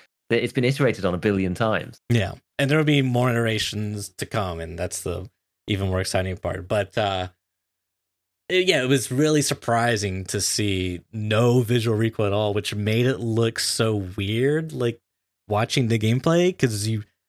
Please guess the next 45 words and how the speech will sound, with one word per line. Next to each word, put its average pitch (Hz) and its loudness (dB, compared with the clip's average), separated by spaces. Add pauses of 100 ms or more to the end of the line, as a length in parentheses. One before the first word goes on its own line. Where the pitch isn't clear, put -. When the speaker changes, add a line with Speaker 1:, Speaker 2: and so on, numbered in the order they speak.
(140)
Speaker 2:
the 113 0
gun 135 2
wasn't 175 4
moving, 175 4
just, 117 2
like, 98 0 (420)
obviously 135 4
there 110 2
was 98 0
muzzle 113 2
flash 113 2
and 101 -4
bullets 117 0
were 107 -2
flying 101 0
out, 117 2
and 107 0
you 101 -6
could - -12
see - -2
the 98 0
impact. 117 0
So 143 2
there 143 4
was, 254 4
like, 202 4
some, 151 2 (460)
you 147 2
know, 123 2
feeling 139 2
that 123 0
my 131 -2
gun's 123 0
shooting 127 0
off. 131 0
You 120 -4
know, 110 -8
it 151 0
was 180 -4
just, - -4
it - 0
was 196 2
just - -4
very, 107 2
uh, 90 0